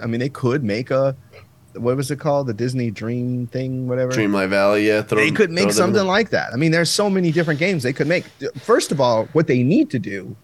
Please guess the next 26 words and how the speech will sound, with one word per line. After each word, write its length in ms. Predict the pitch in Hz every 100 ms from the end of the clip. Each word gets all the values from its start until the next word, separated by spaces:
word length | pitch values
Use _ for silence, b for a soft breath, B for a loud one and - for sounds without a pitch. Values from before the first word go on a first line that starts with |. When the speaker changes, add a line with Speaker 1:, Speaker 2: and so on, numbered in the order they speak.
| b b b _
Speaker 1:
and 180 | 120 120
I 200 | 107 131
don't, 200 | 139 -
uh, 160 | 117 113 -
I 100 | 120
know 160 | 131
you're 160 | 151 127
listening, 380 | 127 120 98 92
Disney, 440 | 90 - 107 113
but 160 | - 101
what 180 | 113 110
you 80 | 123
need 140 | 170
to 80 | 135
do 160 | 110
is 100 | 101
bring 240 | 98 127 127
back 240 | 113 104 -
a 100 | 110
proper, 920 | - - - 156 156 165 156 98 64 - _ _ _ _ _
full-on 840 | - - 165 175 165 131 120 120
twenty 360 | - 160 170 170
twenty-three, 600 | - 156 151 135 143 139
twenty 320 | - 147 139
twenty-four, 720 | 143 135 127 123 120 110 107 - _ _ _ _ _ _
uh, 540 | 127 127 120 120 113